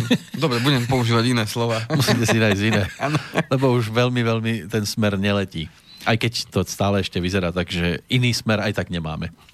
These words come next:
Speaker 2: Lepší. Žiaľ.
Speaker 1: Takže,
Speaker 2: No.
Speaker 1: takže tak, takže na záver som sa takto dovolil si pochváliť sa.
Speaker 2: Sme sa roz-, sme sa rozohnili.
Speaker 1: <laughs> A pustíme si ešte, prosím, jeden
Speaker 2: Ešte
Speaker 1: film.
Speaker 2: bude jedna rozlúčková s Freddym.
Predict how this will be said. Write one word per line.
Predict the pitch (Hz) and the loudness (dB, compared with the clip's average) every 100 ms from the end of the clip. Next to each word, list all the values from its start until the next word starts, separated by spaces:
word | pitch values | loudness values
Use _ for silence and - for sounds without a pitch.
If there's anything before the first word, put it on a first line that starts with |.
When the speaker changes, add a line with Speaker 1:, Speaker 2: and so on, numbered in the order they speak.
| _ _ _ _ - - - - | _ _ _ _ -20 -12 -6 0
Speaker 2:
Lepší. | 98 - - 82 - - - - - - - - | 0 0 -6 -8 -12 -18 -16 -14 -16 -18 -20 -8
Žiaľ. | - 101 95 90 95 - _ - - - - | 0 2 2 0 -6 -16 _ -20 -20 -20 -2
Speaker 1:
Takže, | 120 98 107 | 2 2 0
Speaker 2:
No. | 87 | -4
Speaker 1:
takže | - 120 110 | -2 0 0
tak, | 113 | 0
takže | - 123 131 | 0 2 2
na | |
záver | 151 139 | 2 2
som | 120 135 | 0 -4
sa | 120 | -4
takto | 120 117 | -6 -8
dovolil | 110 120 117 | -6 -4 -4
si | 110 113 | -4 -4
pochváliť | 120 117 120 120 117 | -4 0 -2 -2 -2
sa. | 139 143 | -2 -2
Speaker 2:
Sme | - 185 | 0 2
sa | 113 104 | 2 2
roz-, | 127 160 | 2 0
sme | 113 - | 0 0
sa | 120 | 2
rozohnili. | 110 127 120 123 117 117 110 - - - | 2 2 2 0 -2 -2 -4 -8 -10 -14
Speaker 1:
<laughs> | - - - | -12 -6 -2
A | 107 110 110 - - - - - | 0 0 -2 -8 -16 -16 -14 -6
pustíme | - 143 127 | -2 -2 0
si | 120 120 | -2 -2
ešte, | 113 | -4
prosím, | 117 117 117 110 104 | -2 0 0 -4 -6
jeden | - 104 | -4 -2
Speaker 2:
Ešte | 104 107 | 0 0
Speaker 1:
film. | |
Speaker 2:
bude | 98 98 | 0 2
jedna | 95 85 80 - | 0 -2 -4 -2
rozlúčková | 90 87 90 - - 82 82 | -2 -2 -4 -4 -4 -2 -4
s | - | -2
Freddym. | 87 80 80 | -2 0 -2